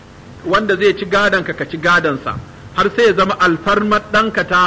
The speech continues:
hau kansa, shi ma yana maka kallon alfarman mahaifi kama wanda ya haife shi. To wannan ka'ida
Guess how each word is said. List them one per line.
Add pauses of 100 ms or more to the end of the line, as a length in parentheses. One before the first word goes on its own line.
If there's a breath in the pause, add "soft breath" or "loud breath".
hau
kansa,
shi
ma
yana
maka
kallon (280 loud breath)
alfarman (100)
mahaifi (360)
kama
wanda
ya
haife
shi. (680)
To
wannan
ka'ida